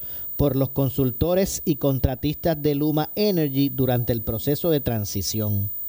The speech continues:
Eso es una. Estudios, proyecciones, estimados que hayan preparado, que luma haya preparado sobre el número de empleados que se necesitan,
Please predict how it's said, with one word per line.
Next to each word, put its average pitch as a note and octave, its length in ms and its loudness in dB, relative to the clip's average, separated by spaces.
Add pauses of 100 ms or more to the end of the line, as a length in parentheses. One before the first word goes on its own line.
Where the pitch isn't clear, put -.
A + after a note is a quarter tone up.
(600)
Eso - 120 0
es C3+ 60 4
una. F#2+ 300 0 (1000)
Estudios, D3+ 1000 2
proyecciones, D3 840 2
estimados C#3+ 840 2
que C#3 100 2
hayan D#3+ 260 2
preparado, F3+ 720 0
que C3+ 100 -2
luma D3 200 4
haya D#3+ 160 4
preparado F3+ 560 2
sobre C#3 280 2
el C3 120 -2
número E3 280 0
de F3 80 2
empleados E3 440 2
que E3 120 0
se D3+ 120 -2
necesitan, G3+ 720 -2